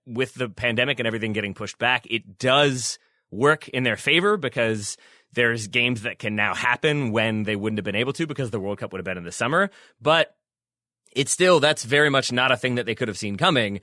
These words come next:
They could have seen that disrupting every single soccer season is going to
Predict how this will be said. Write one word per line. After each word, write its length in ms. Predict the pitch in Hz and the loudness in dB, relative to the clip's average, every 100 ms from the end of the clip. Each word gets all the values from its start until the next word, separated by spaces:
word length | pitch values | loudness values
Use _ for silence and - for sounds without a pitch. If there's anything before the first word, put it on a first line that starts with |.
| _ | _
They 160 | - 120 | -2 0
could 180 | 156 240 | 4 4
have 100 | 147 | 4
seen 460 | 151 123 120 110 - - - | 2 2 2 0 -6 -12 0
that 280 | 127 123 - | 2 2 -4
disrupting 680 | 117 139 139 139 143 123 117 - _ - | -2 0 2 2 2 0 0 -6 _ 0
every 280 | 135 120 123 | 0 0 -2
single 300 | 143 127 117 | -2 0 0
soccer 320 | 131 113 117 | 0 -2 -4
season 460 | - 123 113 110 | -4 -2 -2 -2
is 180 | 110 110 | -2 -4
going 400 | 95 110 113 107 | -2 0 0 -2
to 140 | 101 | -6